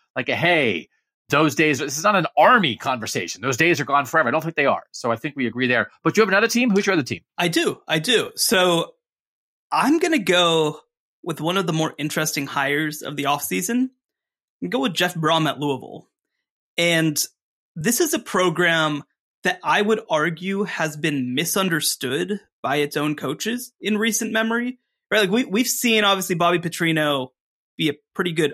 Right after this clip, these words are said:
Speaker 2: on-field coach, but I don't think that he necessarily got Louisville the whole way.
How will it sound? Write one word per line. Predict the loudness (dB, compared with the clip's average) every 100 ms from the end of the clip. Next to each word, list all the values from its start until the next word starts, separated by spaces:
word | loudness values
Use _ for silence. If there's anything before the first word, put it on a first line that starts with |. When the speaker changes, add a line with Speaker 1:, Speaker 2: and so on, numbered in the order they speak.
| -6 -4
Speaker 2:
on-field | -2 0 0 -2 0
coach, | 0 0 -2
but | -8 -4
I | 0
don't | 0 2
think | 0 2
that | 0
he | 0
necessarily | -2 -2 -2 -2 -4 _ _ _ _ _ _ -4
got | 0 0 -4 _ -10
Louisville | -4 -2 0 0 0 -2 -4
the | -4 -2
whole | 0 0 2
way. | 2 0